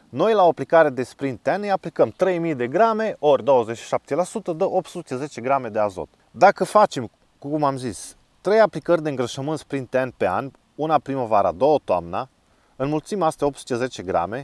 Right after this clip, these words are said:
de la o aplicare cu trei și ne dă două mii patru sute treizeci de grame, adică două kilograme jumate de îngrășământ,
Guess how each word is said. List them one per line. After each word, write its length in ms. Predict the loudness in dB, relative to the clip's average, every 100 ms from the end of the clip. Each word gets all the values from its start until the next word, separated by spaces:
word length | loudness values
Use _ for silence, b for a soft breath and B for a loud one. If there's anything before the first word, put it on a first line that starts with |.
| -14
de 160 | -6 2
la 120 | 6
o 100 | 6
aplicare 520 | 4 -4 0 0 0
cu 140 | -6
trei 240 | -8 -4 -4
și 140 | -4
ne 100 | -8
dă 100 | -6
două 300 | 0 4 4
mii 140 | 2 -2
patru 260 | -2 -2
sute 160 | -10 -12
treizeci 380 | -8 -8 -8 -10
de 100 | -6
grame, 280 | -4 -4 -6
adică 280 | -8 -4 0
două 220 | 2 2
kilograme 480 | 0 -2 2 2 0
jumate 420 | -4 -2 -2 -4
de 100 | -10
îngrășământ, 580 | -8 -10 -10 -10 -10